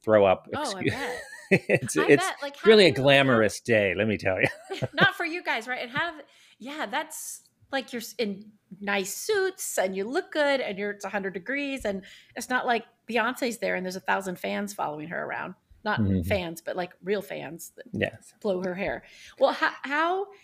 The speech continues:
Speaker 2: how did you happen to fall into that line of work?
Speaker 1: Well, um, it's, I'm in a bit of a circuitous route. Um, my
Speaker 2: Okay. <laughs>
Speaker 1: background
Speaker 2: The best
Speaker 1: is
Speaker 2: one.
Speaker 1: Yes, exactly. My background, of course, is in, uh, television production.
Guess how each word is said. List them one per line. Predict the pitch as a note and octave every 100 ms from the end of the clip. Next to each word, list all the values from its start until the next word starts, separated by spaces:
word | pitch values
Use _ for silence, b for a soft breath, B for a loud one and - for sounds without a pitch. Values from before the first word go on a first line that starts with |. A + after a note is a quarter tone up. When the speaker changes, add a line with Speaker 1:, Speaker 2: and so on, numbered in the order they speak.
| b
Speaker 2:
how | - D#4+
did | G4+
you | F#4+
happen | E4 E4+ E4+
to | C#4+
fall | C#4+ C4
into | D4+ D#4
that | G3 -
line | F3 F3 E3
of |
work? | F3+ - - - - _ _ _ _ _ _ _ _ B B B B B B
Speaker 1:
Well, | G3 G#3 G3 F#3 E3
um, | D#3 D3 C#3 C#3+
it's, | E3+ F3+ - D4+
I'm | C#4
in | D4+
a |
bit | C4 G#3
of | -
a | D3
circuitous | - - - D#3 B2 G#2+ -
route. | G#2 G#2+ B2 -
Um, | B2 A#2+ G#2+ A2+ - A#2
my | D3+
Speaker 2:
Okay. |
<laughs> | C#3+
Speaker 1:
background | C3+ - A#2+ A2+ A2
Speaker 2:
The | E4
best | -
Speaker 1:
is | A#2 A2+ A2
Speaker 2:
one. | G3 A3 F4+ b b _
Speaker 1:
Yes, | C3 C3 - - -
exactly. | A2+ G2+ C#3 D3+ - G2
My | G#2+ G2+ C#3 _
background, | G#2 G2 G2 F#2
of | E2
course, | - G#2 F#2+ -
is | F2
in, | F#2+ E2+ F2
uh, | F#2+ F2+
television | A2+ G#2+ F#2+ G2
production. | - A2 B2 - A#2+